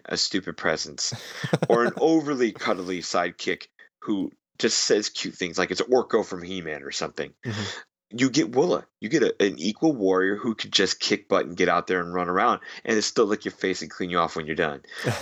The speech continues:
Speaker 1: I love
Speaker 2: <laughs>
Speaker 1: that Disney relented its usual tendencies to put something stupid in there. I was so happy that, I don't know whose hand hit the table and said, "Nope." If it was Stanton's or Burroughs',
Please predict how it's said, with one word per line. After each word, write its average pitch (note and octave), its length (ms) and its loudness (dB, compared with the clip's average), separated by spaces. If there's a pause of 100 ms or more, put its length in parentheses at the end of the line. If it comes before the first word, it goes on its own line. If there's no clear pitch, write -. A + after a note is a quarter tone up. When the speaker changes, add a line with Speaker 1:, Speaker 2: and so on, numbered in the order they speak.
Speaker 1:
I G#2 80 6
love G#2+ 320 6
Speaker 2:
<laughs> D3+ 80 0
Speaker 1:
that A2+ 220 4 (160)
Disney G#2+ 580 0 (420)
relented G#2 680 0
its - 240 -2
usual G#2 300 0
tendencies F2+ 560 -2
to - 100 -2
put - 240 2
something F2+ 460 0
stupid - 600 2
in D2 120 -6
there. C#2 220 -14 (540)
I F#2+ 60 2
was F2 120 2
so B2+ 180 4
happy G2+ 340 0
that, D#2+ 240 -2
I A2 120 2
don't A2+ 120 2
know G#2 140 2
whose B2+ 360 -2 (500)
hand A#2 360 2
hit B2+ 140 -2
the - 80 -2
table A2 280 0
and G#2 100 -4
said, F#2 180 0
"Nope." C3 340 0 (360)
If G2 160 -4
it - 20 -2
was F2 140 -2
Stanton's A#2+ 520 0
or E2 400 0
Burroughs', G#2+ 800 0